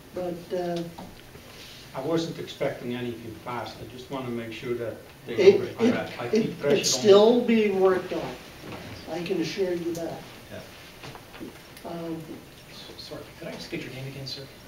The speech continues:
Speaker 2: Luke Schilder, S C H I L D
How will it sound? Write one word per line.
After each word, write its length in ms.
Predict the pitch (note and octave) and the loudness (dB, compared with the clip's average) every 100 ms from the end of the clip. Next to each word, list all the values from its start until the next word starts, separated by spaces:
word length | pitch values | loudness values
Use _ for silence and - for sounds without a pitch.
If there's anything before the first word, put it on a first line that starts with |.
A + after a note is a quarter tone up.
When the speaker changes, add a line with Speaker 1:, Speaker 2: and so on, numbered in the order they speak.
| - | -4
Speaker 2:
Luke 220 | D#3 E3 | -2 -2
Schilder, 460 | - C#3+ D3+ F3 F3+ - C#4 - - - - - - - - - - | 0 2 2 0 -4 -8 -12 -12 -14 -18 -18 -18 -18 -18 -18 -16 -4
S 260 | C#3 C#3 D3+ | -2 -2 -4
C 160 | C#3 | -2
H 300 | C3+ C3 C3 - | -2 -2 -8 -10
I 220 | C#3 C#3 C#3 | -6 -4 -4
L 320 | B2+ B2+ C3+ - - | -4 -4 -6 -10 -16
D 60 | - | -10